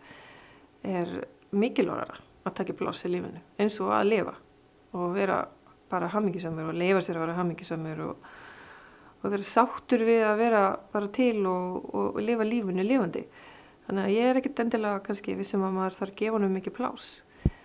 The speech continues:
En ég held að sé samt gott að ræða um hann, hann slagið. Og ég held að sé gott að ræða við börnin sín um hann og,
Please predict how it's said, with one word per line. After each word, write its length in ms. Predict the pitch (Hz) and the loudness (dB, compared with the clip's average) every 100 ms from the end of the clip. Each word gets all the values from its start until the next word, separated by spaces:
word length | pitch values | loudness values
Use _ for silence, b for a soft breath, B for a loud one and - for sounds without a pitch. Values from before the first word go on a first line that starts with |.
| B B - _ _ - | B B -20 _ _ -6
En 360 | 196 196 196 190 - - - - | -2 0 0 -2 -4 -18 -20 -10
ég 80 | 202 | -6
held 160 | 247 262 | -2 -2
að 80 | 269 | -2
sé 80 | 254 | -2
samt 220 | 226 - | -2 -4
gott 220 | 254 247 226 | -8 -2 0
að 80 | |
ræða 300 | 220 277 311 247 | 2 4 4 4
um 140 | 349 | 4
hann, 140 | 262 214 | 2 -2
hann 80 | 202 | -4
slagið. 460 | - 302 254 - - - - | -2 -2 -2 -6 -16 -20 -8
Og 60 | 208 | -2
ég 60 | 208 | -2
held 140 | 202 | -2
að 60 | 202 | -4
sé 80 | 202 - | -4 -4
gott 240 | 233 - | -6 -2
að 140 | 214 | 0
ræða 240 | 208 233 240 | 4 4 4
við 120 | 202 | 2
börnin 340 | - 269 - 294 | -2 -2 -2 0
sín 200 | 226 190 | 0 -2
um 80 | 180 | -2
hann 140 | 185 180 | -4 -4
og, 200 | 185 190 | -4 -6